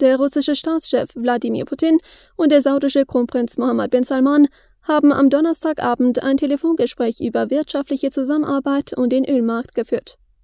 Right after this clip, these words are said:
Der Webseite des russischen Fernsehsenders Russia Al-Yaum teilte der Kreml dazu in einer Erklärung mit,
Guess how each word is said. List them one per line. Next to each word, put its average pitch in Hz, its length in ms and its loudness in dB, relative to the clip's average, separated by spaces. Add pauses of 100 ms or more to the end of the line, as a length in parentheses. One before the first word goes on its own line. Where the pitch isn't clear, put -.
(380)
Der 240 160 4
Webseite 254 420 2
des 240 200 0
russischen 262 360 -2
Fernsehsenders 285 760 -2
Russia 302 400 -2
Al-Yaum 254 540 -2 (160)
teilte 240 340 0
der 233 160 4
Kreml 311 320 0
dazu 294 320 -4
in 254 100 2
einer 233 140 0
Erklärung 247 420 -4
mit, 262 220 0